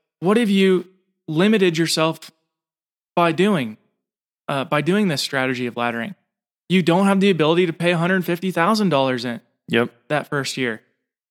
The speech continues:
Speaker 1: And you've created, um, a policy loan,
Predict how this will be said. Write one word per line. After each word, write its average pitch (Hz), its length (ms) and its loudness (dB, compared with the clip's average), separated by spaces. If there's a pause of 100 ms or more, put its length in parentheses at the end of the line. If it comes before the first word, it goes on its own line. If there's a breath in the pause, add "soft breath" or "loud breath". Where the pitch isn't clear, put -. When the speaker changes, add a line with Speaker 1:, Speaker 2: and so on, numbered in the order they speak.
(100)
Speaker 1:
And 208 380 2
you've 175 180 0
created, 180 680 0 (360)
um, 139 540 0 (1040)
a 170 80 -2
policy 190 480 0
loan, 127 320 -4